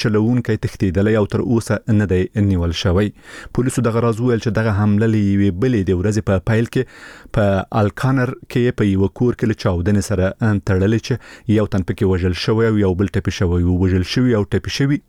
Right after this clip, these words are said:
چاودیدونکي مواد جوړول. د هسپانیا صدر اعظم ماریانا راخوی وویل، تروریستان به، تروریستان به هیڅکله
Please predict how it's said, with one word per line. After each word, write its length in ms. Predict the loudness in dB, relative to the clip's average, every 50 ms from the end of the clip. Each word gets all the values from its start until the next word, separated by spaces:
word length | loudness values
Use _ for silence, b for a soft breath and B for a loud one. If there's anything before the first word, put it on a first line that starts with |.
| -18 _
چاودیدونکي 520 | -4 -2 -2 0 0 0 0 -2 0 -2
مواد 340 | -2 0 0 0 0 -2 0 0
جوړول. 380 | 2 2 2 2 0 -2 -2 B B B B B B B B B
د 40 | 0
هسپانیا 380 | 0 0 0 0 0 0 0
صدر 220 | 0 0 0 2 2
اعظم 240 | 2 2 0 0 -2 -2 _
ماریانا 540 | 0 2 2 2 2 2 2 2 0 0 -2 -2 _
راخوی 520 | -2 0 0 0 0 0 0 0 2 2 2
وویل، 300 | 2 2 2 2 0 0 B B B B B B
تروریستان 460 | -2 -2 -2 -2 -2 -2 0 0 2
به، 100 | 0 -2 -4 _ b b b b b b b b b -6 -2
تروریستان 640 | -2 0 0 2 0 0 -2 -2 -2 -2 0 0
به 80 | 0 0
هیڅکله 400 | 0 -2 -4 -2 -2 -2 0 0